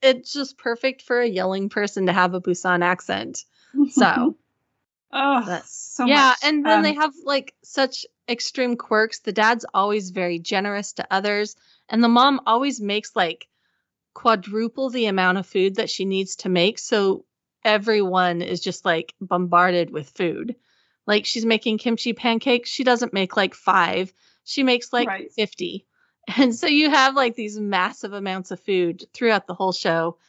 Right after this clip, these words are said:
Speaker 1: and it's just kind of a running gag that just keeps on going. But it's still funny, even, like,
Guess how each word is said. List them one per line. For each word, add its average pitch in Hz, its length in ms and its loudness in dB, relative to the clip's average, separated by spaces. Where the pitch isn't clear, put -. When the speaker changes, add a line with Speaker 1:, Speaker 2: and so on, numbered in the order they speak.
Speaker 1:
and 214 140 0
it's - 160 -4
just 233 180 -6
kind 202 240 -2
of 190 80 -6
a 196 80 0
running 185 360 0
gag 175 420 -2
that 175 240 -8
just 196 240 -6
keeps - 240 -4
on 170 160 0
going. 170 480 -4
But 262 140 2
it's 262 120 -8
still 302 240 -2
funny, 262 460 -2
even, 247 320 -4
like, 240 280 -2